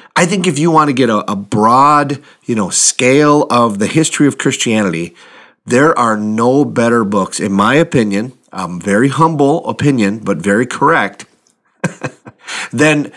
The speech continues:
The Story of Christianity by Gustavo Gonzalez. It's a two-volume set. Uh, in the old days, you, one used to be blue and one was red, and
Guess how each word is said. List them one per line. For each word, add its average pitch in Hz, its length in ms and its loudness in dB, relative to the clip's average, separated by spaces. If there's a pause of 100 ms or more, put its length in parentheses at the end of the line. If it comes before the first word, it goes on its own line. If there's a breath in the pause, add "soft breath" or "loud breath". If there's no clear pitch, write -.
(100)
The 113 260 0
Story 165 600 2
of - 180 -6
Christianity 120 1040 -4 (400 soft breath)
by 110 240 2
Gustavo 131 840 0
Gonzalez. 98 880 -2 (360)
It's - 180 -8
a - 40 -12
two-volume 160 640 2
set. 95 420 -4 (340 loud breath)
Uh, 101 220 0
in 139 100 2
the 143 100 4
old 143 220 4
days, 151 260 2
you, 110 60 0
one 120 260 0
used 120 260 0
to 123 40 0
be 117 140 2
blue 120 480 2
and 120 120 0
one 117 220 -2
was 113 160 -4
red, 101 380 0
and 95 180 -4